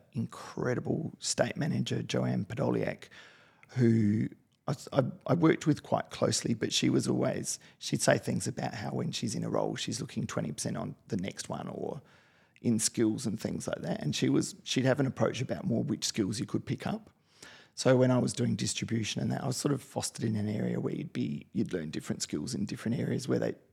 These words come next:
probably 'cause they see potential in you. But there were things like dealing with sales reps, um, who would probably see customers or forward-facing clients every three weeks or so.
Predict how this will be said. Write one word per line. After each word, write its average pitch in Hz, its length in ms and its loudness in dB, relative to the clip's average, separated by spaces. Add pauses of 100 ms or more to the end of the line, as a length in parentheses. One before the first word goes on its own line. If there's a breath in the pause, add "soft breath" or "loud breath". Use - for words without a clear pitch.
probably - 240 -4
'cause - 180 -6
they - 120 -4
see 104 200 -2
potential - 480 -8
in - 100 -6
you. - 140 -6 (540 loud breath)
But - 280 2 (120)
there - 160 4
were 190 80 2
things - 420 0
like 120 280 0 (800)
dealing 143 260 2
with 143 100 -2
sales 127 420 4
reps, - 380 -4 (500 loud breath)
um, 107 480 4 (140)
who 117 180 6
would 117 240 0
probably 190 260 -2
see 131 220 0
customers - 720 0 (560)
or 117 140 -4 (240)
forward-facing - 600 -2
clients - 340 -2
every 131 180 0
three - 220 -4
weeks - 300 -4
or 160 40 -2
so. 196 320 0